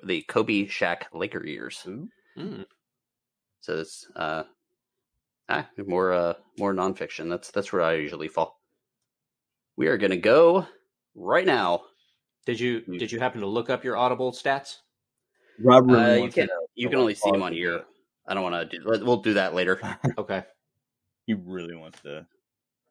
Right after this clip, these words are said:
Speaker 2: to one-up you.
Speaker 3: Well, because I'm kinda competing against two people, 'cause him and his wife share the account.
Speaker 1: She hasn't used it in a little while, though.
Speaker 2: Hmm.
Speaker 1: 'Cause she found out you could get free books from the library.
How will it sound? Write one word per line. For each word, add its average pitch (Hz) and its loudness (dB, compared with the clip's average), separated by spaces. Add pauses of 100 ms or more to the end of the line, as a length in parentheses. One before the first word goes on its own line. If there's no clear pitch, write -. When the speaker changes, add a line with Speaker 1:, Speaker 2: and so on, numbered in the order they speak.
(200)
Speaker 2:
to 92 -18
one-up 78 -20
you. 58 -16 (320)
Speaker 3:
Well, 196 6
because 226 4
I'm 202 4
kinda 233 0
competing 180 -2
against 143 -6
two 214 -6
people, 113 -8
'cause 117 -10
him 165 -6
and 143 -8
his 113 -8
wife 131 -2
share 113 -6
the 98 -6
account. 90 -10 (760)
Speaker 1:
She 127 0
hasn't 110 0
used 95 -6
it 82 -8
in - -12
a 80 -8
little 80 -6
while, 85 0
though. 87 -2 (800)
Speaker 2:
Hmm. 95 -10 (1500)
Speaker 1:
'Cause 92 -4
she 104 0
found 92 0
out 76 2
you 82 -2
could 82 -6
get 82 -2
free 90 -2
books 87 0
from 82 -2
the 78 0
library. 85 2